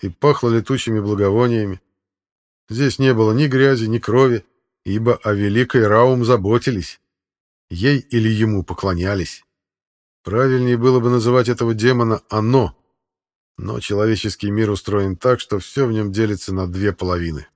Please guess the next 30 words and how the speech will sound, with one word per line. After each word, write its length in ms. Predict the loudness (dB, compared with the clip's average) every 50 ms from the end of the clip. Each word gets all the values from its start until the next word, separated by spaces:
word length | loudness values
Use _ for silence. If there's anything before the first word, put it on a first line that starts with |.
| _ _
женскую 540 | -12 -8 -6 -4 -4 -4 -6 -8 -8 -6 -4
и 40 | -4
мужскую. 560 | -4 -6 -6 -8 -6 -2 -2 0 0 -2 -4 _ _ _ _ _ _ _ _ _
А 180 | -12 -10 -10 -10
оттого, 520 | -10 -8 -8 -6 -2 2 4 4 4 2 0
несмотря 560 | -4 -6 -6 -4 -2 -2 -2 0 0 0 0
на 120 | 0 -2
обезличенность, 920 | -2 -2 -2 -4 -2 -2 -4 -4 -4 -4 -6 -8 -8 -10 -12 -16 -20 -20 _ _ _ -12
где-то 460 | -10 -8 -4 0 0 0 2 4 2
это 180 | 2 2 2 0
божество 500 | 0 0 0 0 -2 -2 -4 -2 -2 -2
связывали 560 | -2 0 2 2 2 2 2 2 0 0 0
с 80 | 0 -2
женским 580 | -2 -2 0 0 0 -2 -2 -4 -2 0 0
именем, 380 | 0 0 0 -2 -4 -6 -10 -12 _ _
а 120 | -10 -8
где-то 320 | -6 -4 -4 -4 -4 -4 -8
с 120 | -8 -8
мужским. 540 | -10 -10 -10 -12 -12 -6 -4 -2 -2 -2 -4 _ _ _ _ _ _ _ _ _ _ _ _ _ _ _ _ _ _ _ _
Сам 340 | -10 -6 -2 -2 -2 0 0
же 180 | -2 -2 -4 -4
Иллар 400 | -2 0 2 2 4 4 4 4
Алмантон 580 | 2 2 2 0 0 -2 -2 0 0 0 0 0
всегда 440 | -2 -4 -6 -4 0 2 4 4 4
говорил 460 | 4 4 4 4 4 4 2 0 -2 -2
о 160 | -2 -2 0
Раум 420 | 2 4 4 4 4 2 0 -2
как 300 | -6 -8 -6 -4 -4 -2
о 100 | -2 -2
женщине. 600 | -2 0 0 0 0 0 -2 -6 -8 -10 -10 -12